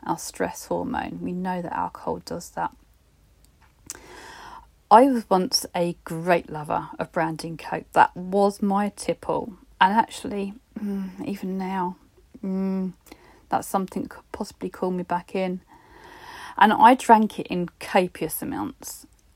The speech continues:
Um, but I had to stop because the caffeine in the coke was causing far too much anxiety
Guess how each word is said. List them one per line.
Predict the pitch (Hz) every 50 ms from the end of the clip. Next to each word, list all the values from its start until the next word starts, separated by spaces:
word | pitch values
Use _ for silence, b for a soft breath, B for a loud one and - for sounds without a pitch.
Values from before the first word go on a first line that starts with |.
| _ -
Um, | 165 165 160 160 156 143 - - _ _ - - -
but | - - -
I | 214
had | 196 214 294 330 -
to | - 254
stop | - - - - - 226 151 - - _ _ _ _
because | - 180 - - - - 196 185 - -
the | 202
caffeine | - - - - - 302 - - - - 185 196 190 -
in | 185 180 175
the | 170
coke | - - - - 180 170 -
was | - - -
causing | - - - 208 190 180 - 170 170 160
far | - - - - 190 185 180
too | 180 - - 185
much | 175 165 - - - -
anxiety | 175 170 160 - - 165 170 170 165 170 - - - 160 165 175